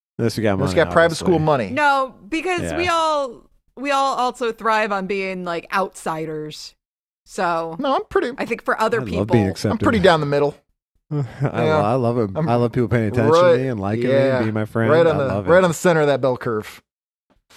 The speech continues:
Speaker 1: I've created a system to get people to like me as quickly as
Speaker 2: I'm,
Speaker 1: possible.
Speaker 2: I'm not masking.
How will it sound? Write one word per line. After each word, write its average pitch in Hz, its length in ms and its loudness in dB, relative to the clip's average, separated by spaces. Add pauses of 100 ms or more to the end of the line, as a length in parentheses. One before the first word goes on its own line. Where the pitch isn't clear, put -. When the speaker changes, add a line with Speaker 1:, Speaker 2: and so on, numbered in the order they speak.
(120)
Speaker 1:
I've 123 200 0
created 110 420 0
a 101 60 -2
system 107 500 0
to 98 60 -2
get 101 160 -4
people 101 220 -2
to 101 60 0
like 101 260 -2
me 104 80 -2
as 98 80 -4
quickly 110 320 -2
as 98 140 -6
Speaker 2:
I'm, 113 80 0
Speaker 1:
possible. 95 380 -2
Speaker 2:
I'm - 160 2
not 185 200 8
masking. 127 800 -2